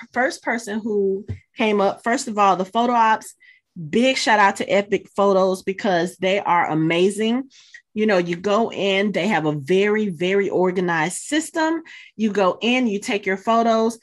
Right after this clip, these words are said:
you pick up your stuff, you go through the line, and literally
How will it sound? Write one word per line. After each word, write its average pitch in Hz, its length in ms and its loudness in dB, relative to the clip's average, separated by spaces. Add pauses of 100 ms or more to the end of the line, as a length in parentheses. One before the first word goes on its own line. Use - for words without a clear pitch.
(160)
you 190 180 -2
pick 285 300 -4
up 294 140 -4
your 240 140 -2
stuff, 233 420 -2
you 202 100 -4
go 202 220 0
through 240 220 -4
the 208 100 -2
line, 208 320 2
and 170 160 0
literally 214 640 0